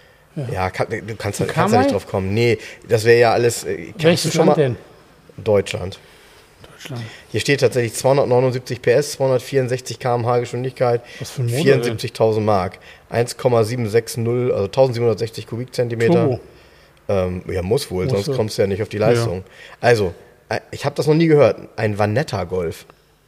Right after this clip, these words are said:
Speaker 1: Sag ich mal. Kenn ich nicht.
Speaker 2: Hab ich auch noch nie gehört.
Speaker 1: Vanetta?
Speaker 2: Ja.
Speaker 1: Ist
Speaker 2: Ja.
Speaker 1: das ein Tuner gewesen? Scheinbar.
Speaker 2: Ja, oder es war einer, der sich sein Auto gebaut hat und es geschafft hat, in das Quartett zu kommen, ne?
Speaker 1: Das ist der einzige Vanetta, den es gibt wahrscheinlich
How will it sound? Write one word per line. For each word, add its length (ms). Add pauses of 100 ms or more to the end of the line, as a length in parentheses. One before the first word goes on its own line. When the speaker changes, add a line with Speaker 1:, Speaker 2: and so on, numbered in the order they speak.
(800)
Speaker 1:
Sag 160
ich 120
mal. 180 (1600)
Kenn 220
ich 160
nicht. 280
Speaker 2:
Hab 80
ich 80
auch 60
noch 60
nie 120
gehört. 280 (1160)
Speaker 1:
Vanetta? 600
Speaker 2:
Ja. 180 (220)
Speaker 1:
Ist 80
Speaker 2:
Ja. 60
Speaker 1:
das 100
ein 80
Tuner 360
gewesen? 460
Scheinbar. 420 (240)
Speaker 2:
Ja, 220
oder 360
es 120
war 180
einer, 300
der 200 (140)
sich 220
sein 180
Auto 220
gebaut 360
hat 140
und 180
es 140
geschafft 320
hat, 120
in 100
das 140
Quartett 300
zu 100
kommen, 260
ne? 60
Speaker 1:
Das 100
ist 100
der 100
einzige 440
Vanetta, 380
den 140
es 100
gibt 240
wahrscheinlich 580